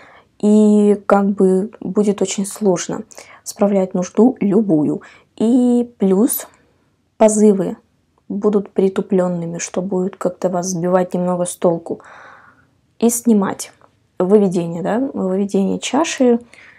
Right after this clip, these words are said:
это самый ужасный пункт, это самый ужасный момент, потому что на протяжении всего времени, что я пользовалась, это было два года, снимать и вынимать ее каждый раз — это был жуткий дискомфорт, э, неприятно и даже к-, м-, моментами больно.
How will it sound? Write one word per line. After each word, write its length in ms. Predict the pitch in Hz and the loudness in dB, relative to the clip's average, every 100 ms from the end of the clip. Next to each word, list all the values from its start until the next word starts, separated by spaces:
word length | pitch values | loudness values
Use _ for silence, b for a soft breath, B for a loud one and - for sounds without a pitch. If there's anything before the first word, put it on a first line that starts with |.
| B B | B B
это 180 | 226 - | 2 2
самый 520 | - - 226 240 220 | 0 0 2 4 2
ужасный 480 | 196 196 196 - 190 | 2 -2 -2 -6 -6
пункт, 500 | - 262 269 - - | 0 0 0 -8 -10
это 120 | 208 | -6
самый 280 | - 214 208 | 0 2 2
ужасный 360 | 196 190 - 202 | 0 -2 -2 -4
момент, 500 | 185 190 240 277 - | -2 0 0 0 -4
потому 360 | 196 196 202 208 | -6 -2 0 0
что 300 | - - 190 | -4 -4 -4
на 120 | 190 | -2
протяжении 540 | 208 202 202 208 196 | -4 -4 -2 0 -2
всего 260 | 190 - 214 | -4 -2 0
времени, 360 | 208 202 196 180 | 2 0 0 -4
что 200 | - 185 | -6 -6
я 60 | |
пользовалась, 680 | 190 214 262 277 247 233 220 | -2 2 2 2 2 0 -2
это 100 | - | -2
было 200 | 214 214 | 2 2
два 200 | 208 214 | 2 2
года, 360 | 214 220 214 214 B B B B B _ | 2 2 2 0 B B B B B _
снимать 600 | - - 214 214 220 214 | -12 0 2 4 2 -2
и 120 | 165 175 | -4 0
вынимать 600 | 202 233 240 233 208 214 | 4 6 6 4 2 0
ее 140 | 208 | -2
каждый 400 | 208 196 185 185 | 0 -2 -2 -4
раз — 380 | 190 262 311 - | -2 -2 -2 -8
это 220 | 208 208 196 | -10 -6 -4
был 540 | 208 190 208 214 208 | -4 0 2 2 0
жуткий 380 | 202 185 180 - | -4 -6 -6 -6
дискомфорт, 880 | - 180 - 202 - 214 240 - - - | -8 -8 -10 -12 -6 -2 -2 -4 -16 -10
э, 300 | 180 175 170 | -8 -6 -4
неприятно 840 | 185 208 202 170 190 240 - 214 | -4 -4 -4 -4 -4 -4 -4 -6
и 180 | - 180 | -4 -6
даже 400 | 190 208 202 202 | -4 -4 -4 -6
к-, 80 | - | -8
м-, 580 | 180 175 - 180 180 180 | -8 -8 -8 -6 -6 -6
моментами 460 | 180 180 202 190 185 | -4 -4 -2 -2 -2
больно. 420 | 175 175 180 | -4 -4 -4